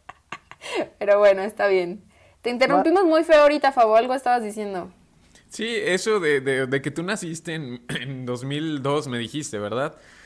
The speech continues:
Speaker 3: Y que la película es de
Speaker 1: Sí.
Speaker 3: mil novecientos noventa y nueve, o sea, es que son muchos factores, son muchos factores, pero bueno, no sé si haya una pregunta similar y ahorita voy a decir, pero ya para que pasemos a la siguiente.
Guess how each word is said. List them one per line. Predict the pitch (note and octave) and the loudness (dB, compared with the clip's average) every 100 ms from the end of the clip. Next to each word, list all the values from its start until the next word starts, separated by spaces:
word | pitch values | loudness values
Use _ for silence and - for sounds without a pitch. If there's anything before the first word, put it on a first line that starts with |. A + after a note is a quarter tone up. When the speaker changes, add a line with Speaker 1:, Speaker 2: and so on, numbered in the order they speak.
| - | -20
Speaker 3:
Y | - | -12
que | C3 | -6
la | D#3+ | -6
película | C#3+ D#3+ F3+ G3 | -4 -6 -4 -4
es | F3+ | 0
de | A3 | 0
Speaker 1:
Sí. | |
Speaker 3:
mil | E3+ | 0
novecientos | F3 D#3 D#3 D3 | -4 -6 -8 -8
noventa | D3+ D3 C#3 D3 | -6 -6 -6 -6
y | |
nueve, | D3 D#3+ C#3+ | -4 -2 0
o | C3 | -2
sea, | C3 C#3+ C#3 - | -2 -2 -2 -4
es | F3 E3 | -8 -6
que | G#3 | -6
son | G#3 F#3+ | -4 -4
muchos | E3+ - F#3 | -6 -6 -6
factores, | - G2 - A2 G#2+ F2+ F2+ | -4 -6 -6 -6 -4 -6 -8
son | C3 | -10
muchos | C#3+ C#3+ D#3 | -8 -8 -8
factores, | B2+ G#2+ B2 A#2+ | -8 -6 -8 -4
pero | A#2+ A#2 | -2 -2
bueno, | A#2+ C#3 B2+ | -2 -2 -2
no | B2 C#3+ | -2 -4
sé | D3 D3+ | -2 -2
si | D#3 C3+ G2+ | -2 0 0
haya | B2 C3 | 0 0
una | C3 C3 | -2 -4
pregunta | A#2 A#2 A#2+ | -4 -6 -6
similar | A#2+ A2+ B2 D#3+ - | -6 -4 -4 -4 -8
y | G#2 G2+ | -12 -6
ahorita | G2+ G2 G2 G#2+ | -2 -2 -4 -2
voy | A2 | -2
a | |
decir, | G#2+ G#2 C3+ C3 | -2 -4 -6 -6
pero | G#2 G2 | -6 -4
ya | G2+ | -4
para | G#2 A2 | -4 -6
que | F#2+ | -8
pasemos | G2 G2+ G#2 | -10 -12 -8
a | G#2 | -8
la | F#2+ | -10
siguiente. | F#2+ G2 F#2+ - | -10 -10 -10 -16